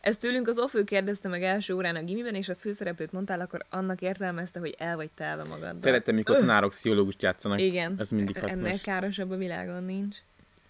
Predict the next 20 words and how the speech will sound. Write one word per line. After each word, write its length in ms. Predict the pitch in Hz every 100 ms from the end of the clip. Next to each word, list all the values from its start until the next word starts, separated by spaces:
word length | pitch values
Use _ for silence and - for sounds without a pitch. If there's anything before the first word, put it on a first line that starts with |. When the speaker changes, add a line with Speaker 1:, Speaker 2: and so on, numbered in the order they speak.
| _ _ - - _ _ _ -
Speaker 1:
Válasz, 320 | 247 339 -
a 60 | -
postás 360 | 381 440 233 269
mindig 200 | 277 226
kétszer 240 | 285 294
kopog. 240 | 269 214
Köszönöm. 420 | - 494 175 147 147 - - _ _ _ _ -
Kettőt 380 | 427 - -
mondtam. 480 | - 156 170 185 190 - - - - - - - - - - - - - - - - _ _ - _ _ - - -
Speaker 2:
De 120 | 127
ez, 180 | 123 120 - - _ -
ez, 180 | 110 - _ _ _ _ _ _ _ _ _ _ _ _ _ _ _ _ _ _ _ -
ezt 180 | -
nem 140 | 131 120
értem. 380 | - - 127 - _ _ _ -
Akkor 260 | 123 - 120
e-, 120 | -
Speaker 1:
Én 140 | 247 160
Speaker 2:
ten- 100 | 117
Speaker 1:
se. 140 | 196